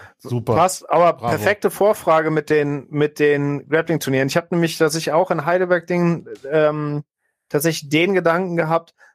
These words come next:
Speaker 2: eigentlich ist das ja eine Schande, dass es bei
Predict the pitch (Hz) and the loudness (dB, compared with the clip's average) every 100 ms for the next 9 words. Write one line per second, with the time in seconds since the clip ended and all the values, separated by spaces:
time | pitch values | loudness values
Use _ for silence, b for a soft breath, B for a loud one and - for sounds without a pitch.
0 | b - 156 202 214 196 190 - 175 175 | b 0 2 2 0 0 -2 -2 -2 0
1 | 180 165 - 156 160 - 151 143 131 139 | -2 -2 0 0 0 -4 -4 -4 -4 -6
2 | - _ _ _ _ 139 151 139 143 143 | -10 _ _ _ _ -2 -2 -2 2 2
3 | 143 | 2